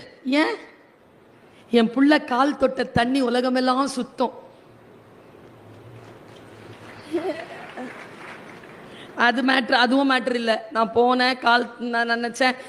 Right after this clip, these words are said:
இப்போ முப்பத்தி ஒரு நாடுகளுக்கு மேல் பயணம் செய்து கொண்டிருக்கிறேன்.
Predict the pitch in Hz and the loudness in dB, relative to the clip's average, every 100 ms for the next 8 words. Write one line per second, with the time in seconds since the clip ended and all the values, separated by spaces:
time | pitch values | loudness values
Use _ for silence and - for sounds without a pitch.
0 | - - 247 - 247 233 240 - 302 302 | -12 -2 0 4 4 4 0 0 2 2
1 | 247 247 285 269 262 247 254 269 - 247 | 2 4 2 2 2 2 0 0 0 0
2 | 247 226 226 202 320 202 180 - 214 | 0 0 0 0 2 2 2 -4 -10